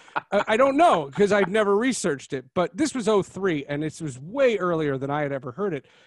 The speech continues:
And as a matter of fact, in oh four, my late great partner, uh, the great Daryl Hamilton, we were doing this radio show,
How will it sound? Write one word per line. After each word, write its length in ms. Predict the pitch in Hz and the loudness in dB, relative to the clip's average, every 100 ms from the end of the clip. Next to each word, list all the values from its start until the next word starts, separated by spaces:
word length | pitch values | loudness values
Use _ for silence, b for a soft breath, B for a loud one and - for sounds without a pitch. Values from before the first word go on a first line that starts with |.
| b | b
And 120 | 165 | -4
as 140 | 175 156 | -2 -2
a 60 | |
matter 260 | 165 196 196 | -2 0 0
of 80 | 165 | -2
fact, 380 | 208 208 - | -2 -2 -2
in 80 | 156 | -2
oh 120 | 156 | -2
four, 460 | 147 - 262 254 185 | -4 -8 -2 0 2
my 180 | 147 139 | 0 -2
late 260 | 135 135 143 | -4 -6 -6
great 260 | 143 139 | -6 -6
partner, 460 | - 143 139 135 131 | -6 -8 -6 -8 -8
uh, 200 | 127 127 | -8 -8
the 80 | 123 | -8
great 260 | 120 139 127 | -6 -6 -6
Daryl 280 | 135 131 127 | -6 -6 -4
Hamilton, 480 | 220 208 170 151 - b b b b b - | -2 -2 -4 -6 -6 b b b b b -8
we 160 | 165 | -4
were 100 | 226 | -2
doing 240 | 196 185 180 | 0 2 2
this 160 | 170 | 0
radio 320 | 170 208 208 156 | 0 -2 0 -4
show, 420 | - 147 135 | -4 -2 -2